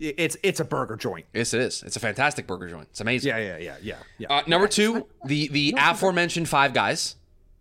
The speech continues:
Speaker 1: Okay.
Speaker 2: And the number
Speaker 1: Well,
Speaker 2: one
Speaker 1: I, I, look, i-, if cost was no option, they would be
Speaker 2: Oh, they're expensive. They're expensive. They're
Speaker 1: Yeah.
Speaker 2: expensive.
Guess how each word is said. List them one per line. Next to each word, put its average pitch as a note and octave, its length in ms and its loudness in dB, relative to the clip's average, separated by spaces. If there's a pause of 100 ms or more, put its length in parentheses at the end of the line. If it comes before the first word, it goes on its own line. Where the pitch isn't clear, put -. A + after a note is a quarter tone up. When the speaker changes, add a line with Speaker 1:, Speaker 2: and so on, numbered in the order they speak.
(520)
Speaker 1:
Okay. C3+ 180 -6 (160)
Speaker 2:
And C3+ 180 0
the C3 80 2
number D3 280 4
Speaker 1:
Well, F3+ 80 2
Speaker 2:
one D#3+ 180 4
Speaker 1:
I, F3+ 120 2
I, F#3+ 120 4
look, F#3+ 320 2
i-, F3+ 160 0
if F3+ 160 0
cost E3+ 320 0
was F3 120 0
no D#3+ 140 4
option, D#3+ 500 2
they D#3 120 2
would D3 140 2
be C3+ 300 2
Speaker 2:
Oh, C#3 100 4
they're F#3+ 140 8
expensive. F3+ 440 2
They're C3+ 120 6
expensive. - 420 -4
They're - 100 0
Speaker 1:
Yeah. D3 60 0
Speaker 2:
expensive. - 280 -10